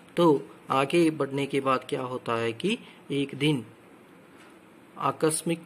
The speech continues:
रूप से शाहजी का दुर्मरण हो जाता है। तो उस वक्त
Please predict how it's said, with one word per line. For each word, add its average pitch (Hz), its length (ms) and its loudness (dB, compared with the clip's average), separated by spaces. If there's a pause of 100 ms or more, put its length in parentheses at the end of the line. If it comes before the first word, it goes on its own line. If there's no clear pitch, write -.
रूप 151 260 2
से - 220 2 (140)
शाहजी 143 520 -2
का 165 220 -2 (440)
दुर्मरण 160 520 2 (260)
हो 165 140 4
जाता 127 460 -4
है। 127 260 -2 (380)
तो 185 120 4
उस 175 380 -2
वक्त 151 340 0